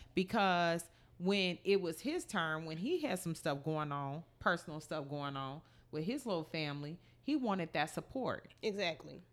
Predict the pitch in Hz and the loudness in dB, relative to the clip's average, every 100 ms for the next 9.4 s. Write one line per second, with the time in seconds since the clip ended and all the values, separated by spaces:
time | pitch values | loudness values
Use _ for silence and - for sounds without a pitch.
0 | - - 214 196 180 196 196 185 190 226 | -14 0 4 4 4 0 2 2 0 -2
1 | 233 190 185 - - - - 220 240 214 | -2 -2 -4 -8 -18 -18 -4 4 6 6
2 | 214 202 185 190 190 165 165 156 151 151 | 4 -2 -4 -4 -4 0 0 0 -4 -8
3 | 147 175 151 139 160 165 170 175 175 160 | -6 -4 -4 -6 -6 -6 -2 2 2 2
4 | 139 196 208 - 175 165 - - 165 180 | 0 0 0 -4 -2 -2 -4 -8 -8 -6
5 | 202 196 - 170 143 151 139 165 165 170 | -6 -8 -8 -6 -6 -6 -2 -2 -2 -4
6 | - - - _ - - - 160 156 156 | -12 -20 -20 _ -20 -20 0 2 4 2
7 | 160 156 165 156 147 - 143 135 135 143 | 0 0 -2 -4 -4 -8 -8 -8 -8 -10
8 | 147 151 - 165 165 180 - - 165 151 | -10 -10 2 4 4 -2 -4 -6 -4 -4
9 | 156 139 123 | -6 -6 -8